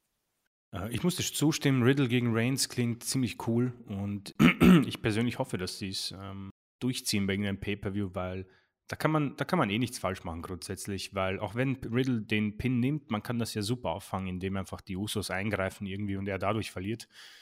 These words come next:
weil Reigns ist Reigns. Reigns, äh, egal wie Reigns gewinnt, es wird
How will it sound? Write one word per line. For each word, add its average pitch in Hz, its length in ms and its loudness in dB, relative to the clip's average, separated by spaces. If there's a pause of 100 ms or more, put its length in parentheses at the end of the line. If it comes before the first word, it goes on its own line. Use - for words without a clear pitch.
(240)
weil 101 160 2
Reigns 117 500 2
ist 101 220 -4
Reigns. 98 400 -2
Reigns, 98 420 -6
äh, 95 120 -12 (520)
egal 123 380 4
wie 147 140 8
Reigns 131 400 4
gewinnt, 123 420 2
es - 160 -4
wird - 280 -4